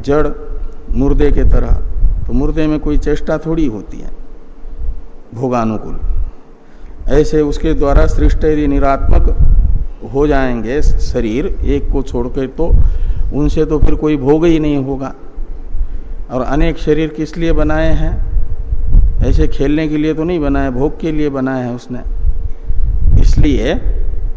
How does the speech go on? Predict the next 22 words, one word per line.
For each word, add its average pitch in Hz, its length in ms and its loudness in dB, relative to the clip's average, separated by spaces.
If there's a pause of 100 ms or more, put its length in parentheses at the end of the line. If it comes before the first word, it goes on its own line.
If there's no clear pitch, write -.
(460)
उन 180 240 2
शरीरों 151 560 2
से 147 160 2
भी, 131 240 6
अनेक 131 380 4
शरीरों 139 520 6
से - 280 6 (280)
उपभोग 139 540 2
की 170 200 0
उपपत्ति 143 840 -2
जिससे 135 440 2
हो, - 460 2 (1160)
ऐसा 143 380 -2
उनको 135 300 0
मानना 104 360 0
पड़ेगा। - 540 -2 (540)
तो 123 80 -4
निरात्मक 143 1040 -2 (140)
शरीर 143 260 -2
होता 120 360 0
है 127 320 2
मुर्दा, 143 500 4